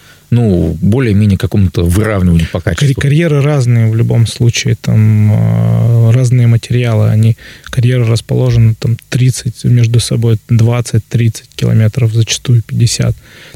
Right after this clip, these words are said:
Speaker 2: Поэтому обслуживают там, ну, разные организации, разные люди. Мы проводим, чтоб, э,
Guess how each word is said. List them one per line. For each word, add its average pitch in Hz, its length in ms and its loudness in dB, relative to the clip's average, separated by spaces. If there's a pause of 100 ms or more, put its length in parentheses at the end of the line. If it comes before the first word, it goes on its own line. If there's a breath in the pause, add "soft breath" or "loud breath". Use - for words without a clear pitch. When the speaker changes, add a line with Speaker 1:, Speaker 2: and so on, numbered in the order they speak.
(180 loud breath)
Speaker 2:
Поэтому 117 1120 2
обслуживают 123 600 0
там, 117 260 2
ну, 151 120 2
разные 135 280 2
организации, 131 580 0
разные 117 360 2
люди. 120 320 2 (440 loud breath)
Мы 123 260 2
проводим, 117 680 0
чтоб, - 220 -6 (220)
э, 110 280 0